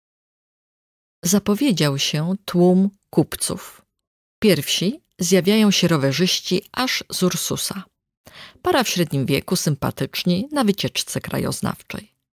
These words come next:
Też w piękną niedzielę pozwiedzałabym okolicę, wypiła herbatę pod bambusami, ogrodniczą chlubą Piotra. Dziękują za poczęstunek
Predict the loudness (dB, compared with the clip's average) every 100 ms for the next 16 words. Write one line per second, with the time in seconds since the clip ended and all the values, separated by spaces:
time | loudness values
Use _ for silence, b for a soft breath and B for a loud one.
0 | _ _ _ _ _ -4 -2 0 2 2
1 | 0 2 2 2 2 2 0 -2 -2 0
2 | 2 2 2 0 -2 -2 0 0 -2 -4
3 | -4 -2 -6 B B B B 0 4 4
4 | 4 2 -2 0 0 0 -2 0 2 2
5 | 2 0 0 0 0 -4 -8 _ -4 0
6 | 0 0 -2 -4 -4 -4 -2 -4 -6 -12
7 | -12 -18 _ _ _ _ _ -20 B B
8 | B B 0 0 2 4 4 0 -2 -4
9 | -6 -6 -4 -2 -2 -4 -6 -18